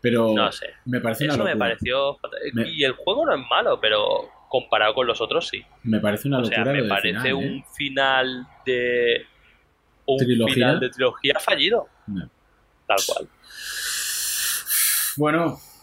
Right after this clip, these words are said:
Speaker 1: me parece, me parece lógico que lo pienses, visto lo visto. Porque, madre mía, esto, esto me da rabia, tío. Esto es como, como la, como las historias estas que, que, que dejan inacabadas.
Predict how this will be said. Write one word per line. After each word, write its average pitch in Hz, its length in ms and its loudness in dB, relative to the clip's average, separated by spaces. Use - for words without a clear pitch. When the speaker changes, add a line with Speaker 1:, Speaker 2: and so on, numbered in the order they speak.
Speaker 1:
me 120 120 2
parece, 120 560 2
me 107 140 0
parece 113 340 -2
lógico 98 440 -6
que 113 100 0
lo 110 120 4
pienses, 117 600 2
visto 110 400 4
lo 104 80 4
visto. 104 340 -2
Porque, 98 220 -6
madre 101 260 2
mía, 95 220 -4
esto, 202 300 -2
esto 202 260 2
me 180 120 2
da 113 100 4
rabia, 104 300 0
tío. 104 140 -4
Esto 170 180 -4
es 175 40 -6
como, 160 400 4
como 117 160 2
la, 104 260 -2
como 110 180 0
las 104 200 0
historias 131 460 2
estas 120 260 -2
que, 110 260 0
que, 104 200 -2
que 110 100 0
dejan 117 240 0
inacabadas. 98 720 -2